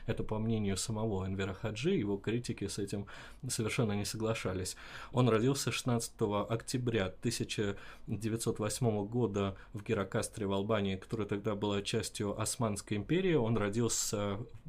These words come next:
родился в мусульманской семье.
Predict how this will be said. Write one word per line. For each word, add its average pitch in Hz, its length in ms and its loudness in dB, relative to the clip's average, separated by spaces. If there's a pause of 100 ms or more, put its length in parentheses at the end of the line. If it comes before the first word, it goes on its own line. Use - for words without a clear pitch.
(120)
родился 107 580 0
в 101 40 0
мусульманской 104 960 0 (280)
семье. 165 520 2